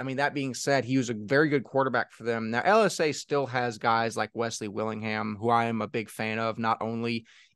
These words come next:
in, in his name, but also, I mentioned this, um, before we started recording. Uh, he's, he's a very talented overall running back. He's a guy you get the ball and you can, you can run him, like, thirty times a game and be fine off of that. But,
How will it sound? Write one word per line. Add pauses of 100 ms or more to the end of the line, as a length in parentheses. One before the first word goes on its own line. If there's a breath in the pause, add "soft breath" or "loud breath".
(100)
in,
in
his
name,
but
also,
I
mentioned
this,
um, (140)
before
we
started
recording. (440 soft breath)
Uh,
he's,
he's
a
very
talented
overall
running
back.
He's
a
guy
you
get
the
ball (160)
and
you
can,
you
can
run
him,
like,
thirty
times
a
game
and
be (260)
fine
off
of
that. (120)
But,